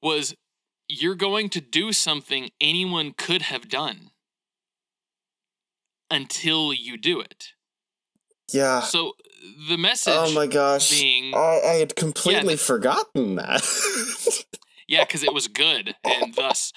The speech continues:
Speaker 1: it, there was no trace of it
Speaker 2: 'Cause it was a
Speaker 1: in
Speaker 2: part of
Speaker 1: these
Speaker 2: a
Speaker 1: last two
Speaker 2: better
Speaker 1: episodes.
Speaker 2: show. <laughs>
Speaker 1: Yeah. Uh, but yeah.
Speaker 2: <sighs>
Speaker 1: The,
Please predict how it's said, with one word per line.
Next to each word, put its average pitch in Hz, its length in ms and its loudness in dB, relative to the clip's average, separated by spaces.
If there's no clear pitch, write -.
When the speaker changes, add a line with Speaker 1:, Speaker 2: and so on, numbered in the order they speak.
Speaker 1:
it, 117 240 -4
there 135 100 -2
was 131 160 -4
no 127 120 -4
trace 131 320 0
of 107 80 -8
it - 40 0
Speaker 2:
'Cause 160 160 2
it 160 60 0
was 151 160 2
a - 20 0
Speaker 1:
in - 60 -2
Speaker 2:
part 175 220 2
of 202 40 4
Speaker 1:
these 170 120 0
Speaker 2:
a - 40 4
Speaker 1:
last 143 140 0
two 151 60 4
Speaker 2:
better 165 180 4
Speaker 1:
episodes. 156 180 2
Speaker 2:
show. 180 480 2
<laughs> - 1500 -10
Speaker 1:
Yeah. 151 280 0
Uh, 123 840 0
but - 140 0
yeah. - 840 -2
Speaker 2:
<sighs> - 40 -16
Speaker 1:
The, 165 160 -2